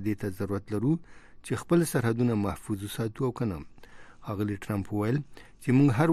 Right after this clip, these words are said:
وخت هغو خلکو ته هرکلی وایو چې زموږ، چې زموږ د خلکو، زموږ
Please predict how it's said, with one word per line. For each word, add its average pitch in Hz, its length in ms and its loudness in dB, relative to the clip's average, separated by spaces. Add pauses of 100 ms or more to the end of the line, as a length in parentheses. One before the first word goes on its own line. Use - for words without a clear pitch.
وخت 143 240 2 (140)
هغو 156 240 2
خلکو 113 300 0
ته 113 100 -2
هرکلی 104 340 0
وایو 117 340 4
چې - 140 -10
زموږ، 110 240 0 (360)
چې - 80 -8 (120)
زموږ 107 260 0 (260)
د - 20 -2 (100)
خلکو، 117 380 2 (580)
زموږ 123 260 6